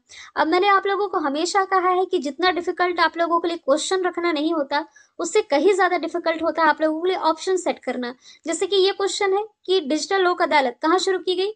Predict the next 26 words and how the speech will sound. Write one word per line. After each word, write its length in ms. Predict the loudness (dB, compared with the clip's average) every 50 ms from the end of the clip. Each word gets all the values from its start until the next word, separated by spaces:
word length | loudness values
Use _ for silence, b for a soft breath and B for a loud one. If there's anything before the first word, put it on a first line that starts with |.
| _ _ _ 0
राइट 240 | 2 2 2 2 2
आंसर 240 | 0 0 -2 -2
इसका 200 | -4 -2 0 0
राजस्थान 540 | 2 2 2 0 -2 -8 -8 -8 -8 -8 -8
है। 140 | -8 -10 -10 b b b b b b
अब 100 | -8 -4
बाकी 380 | 0 2 2 2 2 2 2 0
के 120 | 2 0
तीन 220 | -2 0 0 2 4
ऑप्शन 340 | 2 2 2 0 -4 -2 -2
मैं 120 | -2 -2
कैसे 340 | 0 0 0 2 2 0 0
सेट 200 | 2 0 0 0
करूं 240 | 0 0 0 2 2
जो 120 | 2 0
कि 120 | 0 0
आप 140 | 0 0 0 0
हाई 240 | -2 -2 0 0 -2
कोर्ट 240 | -4 -6 -4 -2 -2
या 100 | -2 0
अदालत 420 | 0 0 2 2 2 2 2 0
से 140 | 0 0 -2
रिलेट 300 | 0 2 2 2 2 0
कर 120 | -4 -6
सको, 320 | -6 -8 -10 -8 -10 -10 -10 b b b b _ -6
दिमाग 320 | -2 0 2 4 4 2